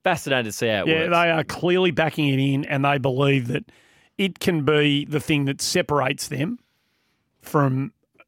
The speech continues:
Speaker 2: from those that are gunning for a premiership next
Speaker 1: Mm.
Speaker 2: year. It becomes,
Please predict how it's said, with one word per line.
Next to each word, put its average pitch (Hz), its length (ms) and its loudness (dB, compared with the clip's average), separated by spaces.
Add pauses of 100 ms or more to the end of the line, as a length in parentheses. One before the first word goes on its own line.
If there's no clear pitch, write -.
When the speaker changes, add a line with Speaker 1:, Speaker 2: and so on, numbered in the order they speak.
(140)
Speaker 2:
from 151 340 0 (500)
those 160 500 0
that 135 100 -2
are 135 60 2
gunning 135 300 -2
for 135 140 -2
a 120 60 -2
premiership 127 420 -4
next 156 280 -8
Speaker 1:
Mm. 151 120 -8
Speaker 2:
year. - 100 -10 (560)
It 214 120 0
becomes, 196 560 -2